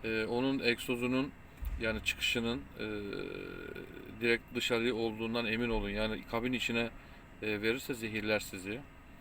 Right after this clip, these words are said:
Bundan, e, emin olun. Bir de, e, marş bastığınızda, arabaya marş basarken bunu kapatın.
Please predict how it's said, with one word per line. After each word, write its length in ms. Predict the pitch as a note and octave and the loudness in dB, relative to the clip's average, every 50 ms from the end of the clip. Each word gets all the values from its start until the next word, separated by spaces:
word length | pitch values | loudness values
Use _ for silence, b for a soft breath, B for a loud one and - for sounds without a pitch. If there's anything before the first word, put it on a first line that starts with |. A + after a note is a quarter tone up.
| B B B B B - - - | B B B B B -16 -10 -8
Bundan, 340 | G#2+ G#2 G#2+ G#2+ A2+ A2+ A#2 | -6 -4 -2 -2 -2 -2 -4
e, 500 | - - F#2+ G2+ G2+ F#2 - - G2 A2 | -6 -6 -6 -6 -4 -4 -4 -2 -2 -2
emin 200 | A2+ A#2 A2 G#2 | 0 0 0 0
olun. 300 | G#2+ A#2+ C#3 C3+ C3 D#3+ | 0 0 0 -2 0 0
Bir 100 | G3 D#3 | 6 8
de, 220 | D#3 E3 F3+ F#3 - - B B B B B B - - - | 10 10 10 8 4 -8 B B B B B B -16 -6 -2
e, 40 | A#2 | 0
marş 600 | A#2 A2+ A2 A2 A#2 C3+ D#3+ F#3+ G3 - - - | 0 0 2 2 8 10 10 10 10 8 6 8
bastığınızda, 580 | E3+ D3 B2+ - - - B2 A#2 A2+ G#2+ A#2+ A#2+ | 8 8 8 6 2 2 2 2 4 4 4 6
arabaya 280 | C3 D3 D3 D#3 D#3 D3 | 6 6 8 6 4 6
marş 280 | D#3 E3 D#3+ - - | 6 4 2 2 0
basarken 500 | E3 D#3+ - F#3 D#3+ - - D#3+ D#3 D3+ | -2 0 2 2 0 2 0 -2 0 0
bunu 80 | D3+ C#3+ | -2 0
kapatın. 460 | - C3+ - - A#2+ - - - | 0 0 0 0 -2 -2 -4 -12